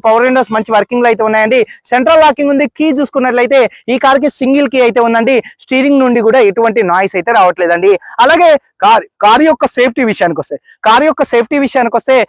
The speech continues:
ఈ కారులో ఎనిమిది ఎయిర్ బ్యాగ్స్ అయితే ఉన్నాయి. ఎనిమిది ఎయిర్ బ్యాగ్స్ అయితే, ఎనిమిది ఎయిర్ బ్యాగ్స్ అయితే ఉన్నాయండి. అలాగే ఏబిఎస్, యాంటీ లాక్ బ్రేకింగ్ సిస్టమ్ అయితే ఉంది. ఒక్కొక్క ఎయిర్ బ్యాగ్ వచ్చేసి డెబ్బై వేలు. మామూలుగా యాభై వేల రూపాయలు వేసుకున్నా సరే నాలుగు లక్షల రూపాయల ఎయిర్ బ్యాగ్సే ఉన్నాయండి. అలాగే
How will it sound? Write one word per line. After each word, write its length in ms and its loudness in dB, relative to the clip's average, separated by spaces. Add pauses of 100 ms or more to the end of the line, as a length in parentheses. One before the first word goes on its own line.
(260)
ఈ 20 0 (120)
కారులో 240 2 (140)
ఎనిమిది 300 2
ఎయిర్ 180 2
బ్యాగ్స్ 240 -2
అయితే 180 -4
ఉన్నాయి. 160 -8 (520)
ఎనిమిది 300 2
ఎయిర్ 160 0
బ్యాగ్స్ 240 0
అయితే, 140 -4 (240)
ఎనిమిది 260 0
ఎయిర్ 160 0
బ్యాగ్స్ 240 0
అయితే 160 0
ఉన్నాయండి. 340 0 (160)
అలాగే 240 0 (140)
ఏబిఎస్, 340 0
యాంటీ 280 0
లాక్ 180 0
బ్రేకింగ్ 300 -4
సిస్టమ్ 260 -6
అయితే 160 -8
ఉంది. 160 -2 (340)
ఒక్కొక్క 200 -2 (120)
ఎయిర్ 200 2
బ్యాగ్ 180 0
వచ్చేసి 240 -4 (100)
డెబ్బై 260 0
వేలు. 180 0 (440)
మామూలుగా 380 2
యాభై 280 4
వేల 140 2
రూపాయలు 240 0
వేసుకున్నా 360 -2
సరే 160 0 (400)
నాలుగు 300 2
లక్షల 280 -2
రూపాయల 300 0
ఎయిర్ 160 2
బ్యాగ్సే 300 0
ఉన్నాయండి. 320 0 (300)
అలాగే 220 2